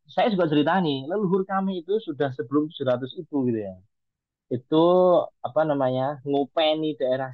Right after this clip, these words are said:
sini, Mas. Terus kemudian Pemkot tidak serta-merta ngulik-ngulik, tiba-tiba ini kok mau diambil alih.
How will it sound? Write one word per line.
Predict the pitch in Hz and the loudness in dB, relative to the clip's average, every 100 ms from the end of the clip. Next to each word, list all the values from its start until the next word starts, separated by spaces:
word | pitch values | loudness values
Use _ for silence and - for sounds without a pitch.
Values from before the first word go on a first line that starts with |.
| 135 | -6
sini, | 131 139 147 | -4 -2 0
Mas. | 143 151 175 - _ | 0 0 -4 -8 _
Terus | 120 120 - | -10 -8 -6
kemudian | 120 120 127 120 123 123 _ _ _ - | -6 0 2 4 2 -2 _ _ _ -2
Pemkot | 131 131 131 131 | 0 0 -2 -2
tidak | 123 117 | 0 0
serta-merta | 127 120 120 117 120 120 117 | -2 -4 -4 -2 0 0 -2
ngulik-ngulik, | 117 117 127 120 120 131 147 120 | -6 -12 -12 -18 -8 -6 -6 -8
tiba-tiba | 113 113 117 135 | -6 -4 2 4
ini | 143 - | 4 2
kok | 151 | 2
mau | 139 139 | 2 4
diambil | 117 120 123 - | 2 2 0 0
alih. | 165 156 143 | 0 4 4